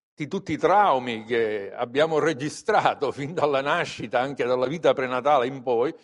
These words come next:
ma anche la caratteristica della nostra natura umana o adamica, se preferite. Quindi la scoperta della verità su se stessi non è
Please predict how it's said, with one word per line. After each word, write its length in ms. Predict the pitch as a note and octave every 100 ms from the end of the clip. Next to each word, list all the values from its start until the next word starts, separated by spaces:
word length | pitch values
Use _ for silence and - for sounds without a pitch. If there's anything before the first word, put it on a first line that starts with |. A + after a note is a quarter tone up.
| _ _
ma 220 | F#3 A#3 -
anche 800 | C4 C#4 C#4 A3+ G#3 E3 A2 - _ _ _
la 260 | D3+ A3+ A#3
caratteristica 1200 | G3+ G3+ G#3+ - A3 A#3 C4+ - A3 F3+ D#3+ D3 C#3
della 220 | E3 F3
nostra 560 | F3+ A3+ A3+ F#3+ E3+ C3+
natura 840 | D#3 F#3 F#3 E3+ G#3 A3 C#3+ - _
umana 760 | D#3+ D#3 F3+ A3+ A2+ G#2+ G#2 -
o 240 | C3+ C3
adamica, 800 | C3 C3 E3+ G3 D#3+ C#3 A#2 A2
se 180 | G#2+ A2
preferite. 600 | A2 G2+ B2 F3+ A#2 A2
Quindi 400 | G3+ G#3+ D#3+ - - _ _ _
la 200 | D3 G#3
scoperta 840 | - - F#3+ G#3+ B3 G3+ D#3 D#3 C3
della 260 | D3+ D3
verità 640 | D#3 F#3+ F#3+ D#3+ A3+ A#3
su 160 | C#3 E3
se 220 | - D3
stessi 800 | - - A#3 A3+ - - A3+ A#3+ - _ _ _ _
non 300 | C3+ E3 F#3+
è 360 | B3 E3+ A2+